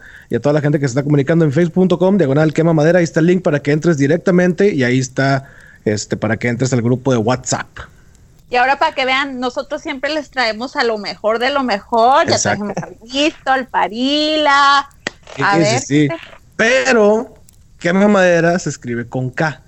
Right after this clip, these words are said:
Speaker 1: K E M A. Ahorita que no está Pepe, pues luego nos va a colgar, como dice la prima. Pari, el invitado tiene que decir una palabra con K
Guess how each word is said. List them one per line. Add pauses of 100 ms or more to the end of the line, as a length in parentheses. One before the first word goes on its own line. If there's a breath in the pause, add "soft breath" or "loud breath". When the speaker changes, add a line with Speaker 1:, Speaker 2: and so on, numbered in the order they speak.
(120)
Speaker 1:
K
E
M
A.
Ahorita
que
no
está
Pepe,
pues
luego
nos
va
a
colgar,
como
dice
la
prima. (480 loud breath)
Pari,
el
invitado
tiene
que
decir
una
palabra
con
K